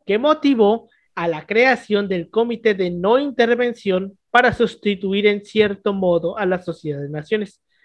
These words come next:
Aunque finalmente el conflicto español acaparó las reuniones del go-, del organismo, dadas las denuncias del gobierno español y la implicación de otros gobiernos de estados representados,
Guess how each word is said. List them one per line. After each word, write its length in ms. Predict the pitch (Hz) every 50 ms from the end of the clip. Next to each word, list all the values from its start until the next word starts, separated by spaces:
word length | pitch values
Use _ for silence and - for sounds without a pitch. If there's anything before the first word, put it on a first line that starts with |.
| _ _ _ _ _ _ _ -
Aunque 320 | - 233 208 190 - 254
finalmente 880 | 262 285 302 339 370 370 339 311 311 302 285 - - 247 247 247 247 - _
el 120 | - 196 180
conflicto 440 | 185 180 175 - 190 185 185 - 202
español 520 | 180 - - 208 202 190 185 180 185 180
acaparó 480 | - 180 - - 175 - 175 170 170 180
las 160 | 202 208 202
reuniones 440 | 196 190 175 170 175 180 180 180 175
del 140 | 185 180 180
go-, 180 | 180 185 180 185
del 180 | 185 170 170
organismo, 680 | 175 180 185 185 185 190 185 185 185 190 208 226 - _ _ _ _ _ _ _ _ _
dadas 380 | - 156 151 175 185 196 196 185
las 220 | 170 156 147 -
denuncias 500 | - 151 147 151 165 175 175 - 190 165
del 140 | 156 160 156
gobierno 340 | 160 160 156 160 156 156 165
español 520 | 156 - _ - 165 160 160 170 165 175 170
y 100 | 190 170
la 60 | 165
implicación 640 | 156 151 - - 156 151 - 160 151 - 165 165 165
de 140 | 160 160 160
otros 400 | 160 160 156 - 170 165 156 -
gobiernos 560 | 170 165 165 170 170 165 160 156 147 - _
de 140 | - 147 143
estados 360 | 135 - - 147 151 151 156
representados, 840 | 156 160 160 - 170 160 185 185 170 175 160 156 175 180 - - _